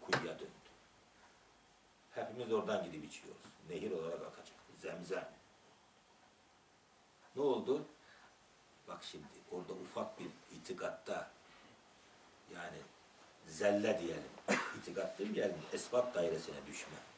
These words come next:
Güvende bir çizgi, koca bir nehri kuyu haline getiriyor. Musa Aleyhisselam bir gün bir baş ağrısı çekiyor.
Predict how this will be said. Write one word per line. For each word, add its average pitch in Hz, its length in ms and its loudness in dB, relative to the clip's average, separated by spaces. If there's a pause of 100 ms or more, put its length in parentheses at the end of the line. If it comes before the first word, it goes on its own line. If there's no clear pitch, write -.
(460)
Güvende 101 540 6
bir - 100 -8
çizgi, 107 540 0 (800)
koca - 300 2
bir 92 140 -2
nehri 123 500 -6
kuyu 90 240 -2
haline - 260 -6
getiriyor. - 420 -6 (2250)
Musa 190 320 12
Aleyhisselam - 600 12 (1080)
bir 147 100 0
gün 185 120 6
bir 185 120 12
baş 180 220 12
ağrısı 156 320 12
çekiyor. - 360 6